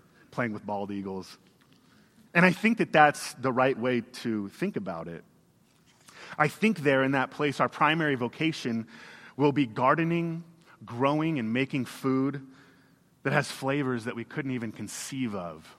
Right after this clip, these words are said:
right now. I think we'll see colors we've never imagined. I think we'll hear sounds and pitches and tunes that wouldn't even register in non-resurrected eardrums.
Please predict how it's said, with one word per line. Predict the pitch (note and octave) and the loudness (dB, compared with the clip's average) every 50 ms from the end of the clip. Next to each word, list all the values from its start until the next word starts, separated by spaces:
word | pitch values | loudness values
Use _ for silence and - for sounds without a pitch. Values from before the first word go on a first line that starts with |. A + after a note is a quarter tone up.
| _ - | _ -12
right | G2+ F#2 E2 D#2 | -10 -10 -10 -10
now. | F2+ E2+ D#2+ D#2+ D#2 D#2+ - _ _ _ _ _ _ _ _ _ _ _ _ _ _ _ _ _ _ _ _ _ _ _ - - | -12 -14 -12 -14 -16 -18 -20 _ _ _ _ _ _ _ _ _ _ _ _ _ _ _ _ _ _ _ _ _ _ _ -12 -12
I | A#2 | -8
think | - D3+ B2+ | -8 -8 -6
we'll | C3+ C#3 | -6 -8
see | B2+ - - B2 | -6 -6 -8 -8
colors | - - - C3+ B2+ B2+ C3+ C#3 C#3+ D3 C#3 - - - - - - - _ _ - | -8 -6 -4 -4 -2 -2 -2 -4 -4 -6 -8 -12 -18 -20 -20 -20 -20 -20 _ _ -10
we've | - A2 G2+ | -10 -8 -4
never | A2+ A#2+ A2+ A#2 A2+ | -2 -2 0 0 -2
imagined. | G2+ G2 G2 G2+ G#2 A2+ A#2 A2 B2+ C3+ C#3+ D3 - - - _ _ _ _ _ _ _ _ _ _ _ _ _ _ _ _ _ _ _ _ _ _ _ _ _ _ - | -4 -4 -4 -4 -2 -4 -4 -4 -6 -8 -8 -8 -12 -16 -20 _ _ _ _ _ _ _ _ _ _ _ _ _ _ _ _ _ _ _ _ _ _ _ _ _ _ -16
I | G#2+ | -10
think | - D3 A#2+ B2+ | -8 -8 -6 -6
we'll | B2+ | -6
hear | G#2+ A2+ B2+ A2+ | -6 -4 -4 -6
sounds | A2 - - - B2+ B2+ B2+ C3 B2+ C3 C3 A2 | -6 -8 -4 -2 0 0 2 0 0 -2 -4 -6
and | A2 G2+ F2 | -8 -10 -10
pitches | - - C3+ C3 - - A2+ G#2+ G#2 F#2 F2 - | -8 -8 -10 -8 -8 -6 -6 -6 -6 -8 -10 -12
and | A2 G#2 F#2+ | -10 -10 -10
tunes | - - - D#3+ D3+ C#3 B2+ A2+ G#2+ G#2 G2 - - - - - - - - - _ _ _ _ - | -12 -8 -6 -4 -4 -2 -4 -4 -4 -6 -6 -8 -14 -20 -20 -20 -20 -20 -20 -20 _ _ _ _ -6
that | B2 C3 D3 | -6 -6 -4
wouldn't | B2 A#2+ C#3 C3+ C#3+ D3 C3 | -2 -2 -2 -2 -2 -4 -4
even | C3+ B2+ A#2 A#2 G#2+ G#2 G2+ | -4 -4 -4 -4 -6 -4 0
register | A2+ A#2+ B2+ A2+ B2+ A#2+ - - - G#2+ G2 F#2 F2+ F2 F2 E2+ - - | 0 0 0 0 -4 -8 -8 -10 -10 -8 -8 -6 -6 -8 -10 -14 -14 -12
in | A2 G#2 G#2 G#2 G#2 | -10 -8 -6 -6 -4
non-resurrected | G#2+ G#2+ A2 G#2+ G#2 G2+ G#2+ G#2+ G#2+ G#2+ G#2 G2 G#2 G#2+ G#2+ - - G#2 F#2+ F2+ E2+ | -4 -4 -4 -4 -4 -4 -6 -6 -6 -6 -6 -6 -6 -6 -8 -8 -10 -10 -10 -8 -8
eardrums. | G2+ G#2 G#2 G#2 F#2 F#2 F2 D#2+ D#2+ D#2 D#2+ D#2+ E2 - - - | -8 -8 -8 -8 -8 -10 -12 -12 -12 -14 -16 -16 -18 -20 -20 -20